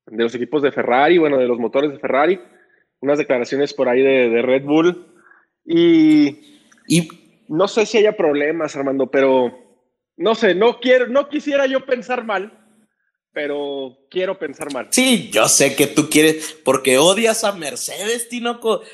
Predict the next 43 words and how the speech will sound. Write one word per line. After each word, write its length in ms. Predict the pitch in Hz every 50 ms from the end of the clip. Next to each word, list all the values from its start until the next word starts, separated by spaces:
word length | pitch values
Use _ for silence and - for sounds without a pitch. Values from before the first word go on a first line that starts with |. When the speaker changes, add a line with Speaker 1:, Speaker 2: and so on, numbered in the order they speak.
| - _ _
Speaker 2:
¿Ya 120 | 151 180 220
lo 100 | 254 247
vas 160 | 247 254 247
a 60 | 269
admitir 400 | 247 233 220 202 185 - 202 220 226
en 120 | 220 208
este, 680 | 214 220 214 - - 220 214 208 196 180 143 - _ _ -
en 100 | 147 156
este, 1120 | 165 175 170 - - 196 196 190 185 180 180 170 160 156 147 139 135 131 123 - _ - 135
en 80 | 135
este 220 | 147 160 - - 180
podcast, 480 | 185 - 180 - - - 240 240 240
en 100 | 214 170
este 180 | 175 170 - 214
episodio 520 | 202 - 180 165 - 170 190 214 240 226
o 40 | 185
no? 280 | 147 127 113 107 - _ _ _ _ _ _ _ _ _ _ _ _ _ _ _ _ _ _ _ _ _ _ _
Speaker 1:
Qué 120 | - 196 208
bueno 340 | 214 226 247 254 254 247 240
que 60 | 240
me 120 | 208 196 180
recuerdas, 480 | 170 165 160 - 208 226 220 196 180 175
Armando, 340 | 156 147 147 139 139 131 -
porque 280 | 139 135 127 - 143
por 200 | 139 - 147 151 151
ahí, 320 | 143 156 165 175 214 - - 220 - - - _
Speaker 2:
<laughs> 320 | _ _ _ - - - -
Speaker 1:
ahí, 560 | 131 131 139 156 180 175 - - - - - -
eh, 200 | 127 135 147 139
hace 320 | 143 - - 196 190 185
do-, 100 | 165 170 175
un 120 | 175 190
capítulo 580 | 185 208 - - 190 190 190 - 208 190 165 147
o 100 | 143 139
dos 200 | 143 160 160 -
capítulos 520 | - 208 196 - 190 - 190 190 202 196
tuvimos 380 | - 160 143 147 151 175 165 -
una 160 | 185 180 196
discusión 500 | 185 170 - - 156 143 - 165 160 165
ahí 140 | 160 160 165
un 100 | 170 165
poquito 400 | - 160 - - 165 - - 170
fuerte, 600 | 160 - 180 175 165 156 160 - - 147 147 139